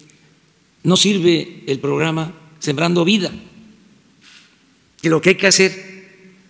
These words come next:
es evitar la tala clandestina. Claro que hay que evitar la tala clandestina, pero no se puede decir, en honor a la verdad,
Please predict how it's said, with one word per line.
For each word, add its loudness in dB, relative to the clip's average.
es -2
evitar 0
la 0
tala -2
clandestina. 0
Claro 4
que 0
hay 4
que -6
evitar -2
la -8
tala -4
clandestina, 0
pero -8
no -2
se -2
puede -2
decir, -4
en -8
honor 2
a 4
la 0
verdad, -2